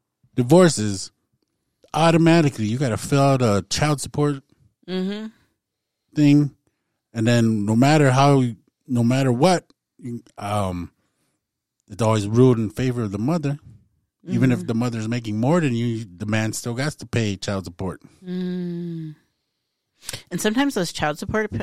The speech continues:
Speaker 2: amounts, they are so detrimental to the men being able to manage their own homes.
Speaker 1: Yeah.
Speaker 2: Yeah, 'cause it can be an amount that, um, makes it really difficult for them to, like, just subsist on their own.
Speaker 1: Yeah.
Speaker 2: And it just, it's completely dependent on,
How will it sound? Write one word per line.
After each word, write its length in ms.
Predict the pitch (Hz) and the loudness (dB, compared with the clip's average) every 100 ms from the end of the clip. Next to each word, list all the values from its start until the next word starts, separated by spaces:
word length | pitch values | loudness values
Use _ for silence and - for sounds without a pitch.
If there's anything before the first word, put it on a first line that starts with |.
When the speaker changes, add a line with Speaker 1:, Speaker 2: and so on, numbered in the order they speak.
| - | -8
Speaker 2:
amounts, 580 | 202 202 208 - - _ | -6 -6 -8 -14 -18 _
they 340 | - 156 165 160 | -20 -8 -6 -4
are 100 | 143 | -6
so 280 | - 147 | -6 -4
detrimental 640 | 151 156 - 170 139 180 170 | -4 -6 -6 -8 -8 -8 -10
to 100 | 160 | -8
the 80 | 147 | -8
men 260 | 135 131 | -8 -8
being 220 | 147 135 | -8 -8
able 200 | 135 127 139 | -8 -10 -10
to 100 | 147 | -8
manage 380 | 127 123 127 | -8 -8 -10
their 180 | 139 127 | -12 -12
own 140 | 120 131 | -12 -12
homes. 500 | 139 123 175 - - _ _ | -10 -10 -10 -14 -20 _ _
Speaker 1:
Yeah. 260 | 107 104 87 - _ | -6 -4 -4 -10 _
Speaker 2:
Yeah, 280 | - 156 127 | -6 -4 -4
'cause 220 | 131 156 | -6 -6
it 120 | 180 185 | -6 -4
can 160 | 214 | -4
be 120 | 175 170 | -2 -2
an 40 | |
amount 400 | 139 131 135 131 | -2 -4 -6 -6
that, 240 | 139 127 - | -6 -6 -8
um, 520 | 131 120 104 107 139 _ _ _ | -12 -12 -12 -14 -18 _ _ _
makes 480 | _ 120 135 135 - | _ -16 -14 -12 -10
it 100 | 131 | -10
really 240 | 131 139 139 | -8 -8 -8
difficult 400 | 135 143 135 - | -10 -10 -14 -10
for 120 | 135 | -10
them 160 | 131 135 | -10 -10
to, 260 | 135 104 - | -10 -12 -14
like, 260 | 113 - | -18 -16
just 160 | - - | -16 -12
subsist 400 | 139 - 131 - | -12 -12 -14 -12
on 120 | 139 | -14
their 180 | 123 110 | -12 -14
own. 360 | - 123 139 175 _ _ | -14 -14 -14 -16 _ _
Speaker 1:
Yeah. 240 | 98 98 - _ _ | -6 -6 -8 _ _
Speaker 2:
And 120 | 147 | -8
it 100 | 147 | -8
just, 240 | - 139 - | -8 -10 -10
it's 260 | 135 - | -12 -12
completely 540 | - 147 143 135 139 131 | -14 -10 -8 -8 -8 -8
dependent 560 | 123 127 123 135 131 | -8 -6 -6 -6 -8
on, 720 | 67 127 117 110 120 113 82 | -8 -10 -10 -10 -12 -14 -16